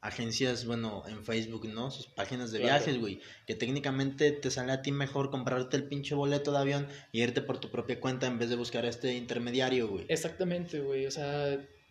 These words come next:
Speaker 2: también va a depender de lo que tú creas, de lo que tú busques, de lo que tú quieras.
Speaker 1: O sea,
Speaker 2: Pero yo sí digo, o sea,
Speaker 1: no
Speaker 2: yo tenía
Speaker 1: son
Speaker 2: amigos que,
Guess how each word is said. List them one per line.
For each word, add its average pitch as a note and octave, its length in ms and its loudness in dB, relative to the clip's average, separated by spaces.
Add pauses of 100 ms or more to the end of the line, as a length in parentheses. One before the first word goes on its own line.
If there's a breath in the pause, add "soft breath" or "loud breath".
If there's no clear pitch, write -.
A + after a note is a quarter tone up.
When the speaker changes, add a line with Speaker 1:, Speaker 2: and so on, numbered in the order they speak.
(580)
Speaker 2:
también F3 300 4
va A#3 40 8
a - 20 6
depender F3 440 2
de F#3 100 2
lo F3 120 0
que D3+ 80 -8
tú - 180 -18
creas, D#3 360 4
de D3+ 80 0
lo C#3+ 80 -2
que - 80 -12
tú - 160 -8
busques, D3 400 -6
de C#3 60 -2
lo C3 120 -6
que C#3 80 -10
tú D3 240 -16
quieras. D3 320 0
Speaker 1:
O B2+ 100 0
sea, C3 80 2
Speaker 2:
Pero C#3 160 4
yo D3 120 4
sí F3 180 0
digo, D3+ 580 4 (600)
o - 60 -4
sea, C#3 100 0
Speaker 1:
no D#3 40 4
Speaker 2:
yo D3+ 80 4
tenía F3 220 4
Speaker 1:
son E3+ 80 6
Speaker 2:
amigos E3+ 380 4
que, C#3 540 0